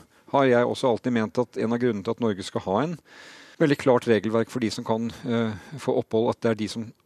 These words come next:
trenger beskyttelse i asylpolitikken, er jo at den andre siden av det å ta imot noen er at vi hjelper dem til å bo, leve, komme i gang med livene sine.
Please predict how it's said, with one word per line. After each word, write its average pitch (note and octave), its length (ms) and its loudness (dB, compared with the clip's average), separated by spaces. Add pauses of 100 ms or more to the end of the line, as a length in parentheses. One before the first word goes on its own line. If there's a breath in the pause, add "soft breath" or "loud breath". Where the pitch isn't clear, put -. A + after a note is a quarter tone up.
(160)
trenger G#2+ 240 -2
beskyttelse G#2+ 480 -4
i A#2 40 0
asylpolitikken, A2 720 -4
er G#2 160 0
jo A2+ 100 2
at - 140 -4
den B2+ 140 -8
andre G#2 320 -4
siden G#2+ 300 -2
av A2+ 80 0
det A2 100 2
å - 40 -18
ta A2+ 200 -2
imot F#2+ 220 -6
noen D3 160 -4
er A#2+ 80 -4
at G#2+ 100 -4
vi B2 120 -4
hjelper F#2+ 200 -6
dem G2+ 120 -2
til G#2+ 140 -8
å A2 80 -2
bo, G#2+ 320 -4
leve, A2 380 0
komme G#2+ 160 -4
i - 20 -2
gang G2 180 -4
med G2+ 120 -2
livene F2+ 240 -6
sine. G2+ 320 -4